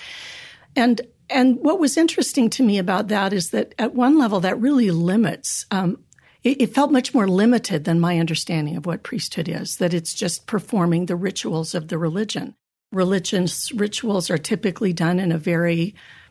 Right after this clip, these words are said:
programmatic, sort of r-, ritualistic way. You know, they're, they're always done the same way. It doesn't take particular charisma. It doesn't take particular wisdom. It doesn't take particular, um,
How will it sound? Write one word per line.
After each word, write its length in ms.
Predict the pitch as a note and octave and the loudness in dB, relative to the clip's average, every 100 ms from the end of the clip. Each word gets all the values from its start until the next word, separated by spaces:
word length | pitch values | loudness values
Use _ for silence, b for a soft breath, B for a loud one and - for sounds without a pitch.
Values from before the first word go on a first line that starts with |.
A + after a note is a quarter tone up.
| _ | _
programmatic, 1040 | - - E3+ E3 F3 F3 E3 D#3+ E3+ F3+ - | -20 -4 -2 0 0 2 2 2 0 -2 -6
sort 300 | - E3+ D#3+ | -4 0 0
of 420 | E3 E3 F3 E3+ | 0 -2 -6 -6
r-, 200 | F#3 G3 | -4 -2
ritualistic 1160 | E3+ E3+ D3+ - A3+ F3+ D#3 G#3+ - A3+ F3 - | 0 0 0 -2 2 2 2 2 -2 -2 0 2
way. 300 | C#4 D#4 G3 | 2 2 2
You 160 | D#3+ | 2
know, 160 | F#3 E3+ | 2 2
they're, 260 | F3 F3+ | 2 0
they're 180 | G3 G3+ | 0 2
always 220 | G3+ G3+ | 4 2
done 220 | - F3+ F#3+ | 0 0 0
the 60 | |
same 320 | G3+ G3 F3+ | 0 0 0
way. 360 | F3 F3+ F3 A#3 | 2 2 2 2
It 80 | A#3+ | 2
doesn't 300 | C#4+ - G3+ | -2 -2 -2
take 240 | G#3 G3+ | 0 -4
particular 540 | - G3+ G#3 E3 F#3+ F3 | -4 -2 -2 0 -2 -2
charisma. 760 | - F#3+ D3+ D3 - F3 A3 | -4 -4 -2 -4 -2 0 2
It 100 | F3+ | 0
doesn't 300 | E3+ E3+ D#3+ | -2 0 -2
take 220 | D#3 E3+ - | -2 -6 -4
particular 760 | E3 E3 E3 - F#3 F3 E3 B B B B B | -6 -4 -8 -2 0 2 0 B B B B B
wisdom. 720 | E3+ E3 E3 D#3+ D#3 E3 G3 A3 | 2 4 4 0 -2 0 2 0
It 120 | E3 | 0
doesn't 320 | E3 D#3+ E3 | -2 -2 -4
take 260 | - F3 - | -4 -6 -6
particular, 920 | - - A#3 - F3 E3+ E3 D#3+ G3 | -8 -4 -6 -2 0 2 2 0 -2
um, 420 | G3 D#3 D3+ D3+ | 0 0 2 0